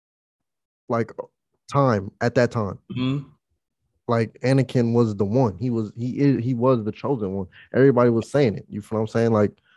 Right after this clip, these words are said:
Speaker 1: anybody who looked at Anakin was like, "Oh, you're the chosen one?" Like, he was destined. You feel what I'm saying? And so, like, if he's training somebody, then it's automatic that that person over-, overthrows Anakin.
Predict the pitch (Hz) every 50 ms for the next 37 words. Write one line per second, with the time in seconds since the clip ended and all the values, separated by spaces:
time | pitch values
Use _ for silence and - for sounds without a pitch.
0 | _ _ _ _ _ _ _ _ _ - - 135 151 147 151 143 147 139 131 120
1 | 110 113 147 165 165 - 117 104 113 120 120 113 - 117 113 110 110 107 - -
2 | 120 117 107 107 113 113 104 98 - - - 120 131 131 147 139 139 143 143 143
3 | 139 _ _ _ - 101 104 104 98 - _ _ _ _ _ _ _ _ _ _
4 | - 139 147 139 131 113 95 87 90 127 139 147 - - 101 107 110 110 110 107
5 | - 123 120 117 117 - 120 110 107 110 104 - 117 113 113 113 107 110 107 -
6 | - 165 151 135 - - - - 147 165 180 156 127 - - 104 101 101 98 104
7 | 101 107 120 - _ _ _ _ _ _ - - 117 120 117 113 117 117 - _
8 | - - - - 135 143 139 123 113 113 135 151 147 131 123 - - 117 113 110
9 | - _ _ _ _ _ _ _ _ _ _ _ _ _ _ _ _ - 104 135
10 | 127 123 - _ _ - - - 160 175 - - 131 127 123 123 - - _ _
11 | _ _ _ _ _ _ _ _ _ _ _ _ _ _ _ _ _ _ _ _
12 | _ _ _ - 151 156 156 139 135 135 120 - _ - - _ - 165 160 139
13 | 131 117 - - - 151 208 226 190 147 110 92 - 117 113 101 98 - - -
14 | 85